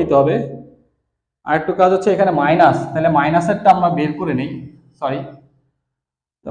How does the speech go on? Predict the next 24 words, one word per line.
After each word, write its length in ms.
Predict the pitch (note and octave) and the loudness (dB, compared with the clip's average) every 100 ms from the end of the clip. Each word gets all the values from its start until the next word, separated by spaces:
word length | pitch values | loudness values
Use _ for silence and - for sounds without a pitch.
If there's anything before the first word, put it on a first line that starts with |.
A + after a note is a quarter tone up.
| C#3 | 0
মাইনাস 240 | D3+ F3 F#3 | 2 2 -2
হচ্ছে 160 | F#3 G3+ - | -4 -6 -2
পি 120 | A3 A3+ G#3+ | 2 4 6
মাইনাস 380 | F#3 F3+ F#3 G3+ - - | 4 4 2 0 -2 -8
টু 100 | G#3+ G#3 G3 | -4 -2 -2
ডিভাইডেড 360 | F#3 F3+ E3+ E3+ | -4 -2 -2 -4
পি, 100 | C3 A#2 - - _ _ _ _ _ _ _ _ | -6 -10 -14 -20 _ _ _ _ _ _ _ _
তাহলে 180 | D3 C#3+ | -8 -6
পি 80 | F#3+ G#3 | 0 4
এর 80 | A3 A3 | 4 6
মান 100 | G#3+ | 4
হচ্ছে 200 | G#3+ A3 G3+ G3 | 4 0 -2 2
গিয়া 200 | G#3 A3 - - - - - - _ _ _ _ - | 6 6 4 -2 -10 -16 -20 -20 _ _ _ _ -4
রুট 220 | D#3 F#3+ E3+ | -2 -2 0
ফাইভ 200 | G3+ G#3 G3 F3+ | 2 2 2 2
রুট 140 | F#3 - | 0 -2
থ্রি 160 | G3+ A3 F#3+ E3+ | -2 -2 0 2
মাইনাস, 340 | F3 C3 - - - - - _ _ - | 2 0 -4 -8 -12 -18 -20 _ _ -14
আর 60 | C3 C#3 | -10 -4
এটার 180 | F3 F3 | -2 0
মান 100 | F3+ | -2
হচ্ছে 140 | F3+ F#3+ | -4 -6
কি 60 | F3 | -6
এটা, 120 | D#3+ | -4